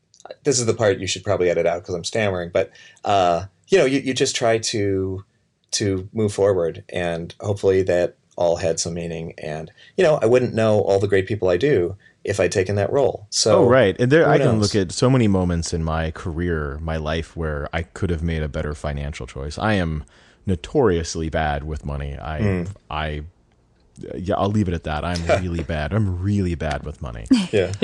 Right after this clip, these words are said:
Speaker 2: I probably can't even afford to live here, but I somehow do anyway.
Speaker 1: Yeah, yeah, impressive.
Speaker 2: It's just sheer, sheer dumb luck more than anything else, probably.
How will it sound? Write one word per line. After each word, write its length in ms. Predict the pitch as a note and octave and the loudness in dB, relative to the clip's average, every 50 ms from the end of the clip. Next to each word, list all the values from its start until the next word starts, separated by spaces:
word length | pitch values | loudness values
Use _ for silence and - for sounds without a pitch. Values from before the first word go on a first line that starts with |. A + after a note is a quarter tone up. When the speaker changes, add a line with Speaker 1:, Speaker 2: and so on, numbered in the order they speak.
| E3+ | 2
Speaker 2:
I 160 | F3+ A#2 F3+ E3+ | 4 4 2 2
probably 420 | - D#3 F3 E3 D#3+ C#3 C3 B2 | 4 4 2 4 4 4 4 4
can't 300 | - - C#3 B2+ A#2+ - | 4 4 2 2 4 4
even 180 | A2+ G#2 F#2+ F#2 | 2 2 2 0
afford 320 | F2+ - - F#2 F2 E2 | -2 -2 -2 -2 -2 -2
to 60 | E2 D#2+ | -2 -4
live 220 | D2 D#2+ D#2 D2 | -4 -4 -6 -6
here, 160 | D2 D2+ D2+ | -4 -6 -6
but 140 | C#2 D2 D2 | -6 -4 -4
I 80 | D#2 E2 | -4 -2
somehow 360 | - G#2+ F#2 F2 E2+ E2 D#2+ | -2 0 0 0 0 -2 -4
do 220 | C#2+ E2 D#2 D2 | -4 -6 -6 -6
anyway. 400 | D2 C#2+ C#2 C#2 C2 C2+ C2 C#2 - _ _ - - | -6 -6 -6 -8 -8 -8 -10 -12 -14 _ _ -2 2
Speaker 1:
Yeah, 340 | G#2 G#2 B2+ D3+ C3+ A#2+ G#2+ - - | 4 4 4 4 2 -2 -6 -2 2
yeah, 300 | G2+ G2 A#2 B2+ A2 G#2 | 2 4 4 2 0 -2
impressive. 320 | G#2 F#2+ - A2 G#2+ G#2 - | -6 -4 -2 0 0 2 2
Speaker 2:
It's 40 | |
just 180 | A2+ A2+ - - | 2 0 0 0
sheer, 320 | - - D3+ C#3 C3+ B2+ G2+ | 0 2 4 6 6 6 4
sheer 200 | - - C#3+ B2 | 2 2 2 2
dumb 320 | F#2+ A2 G2+ F#2 F2 E2 | 4 4 2 2 2 0
luck 300 | E2 F#2 F2 D#2+ - - | 0 0 -2 -2 -4 -6
more 160 | F2+ E2 D#2 | -6 -6 -4
than 100 | D#2+ D2+ | -4 -6
anything 260 | D2+ D#2 D2+ D#2+ D2 D#2 | -6 -6 -8 -6 -6 -6
else, 240 | D#2+ D#2 D2+ - | -6 -6 -8 -8
probably. 460 | - - D2+ D#2 D#2+ D2 D#2 D2 D2 | -8 -8 -6 -6 -6 -6 -6 -8 -8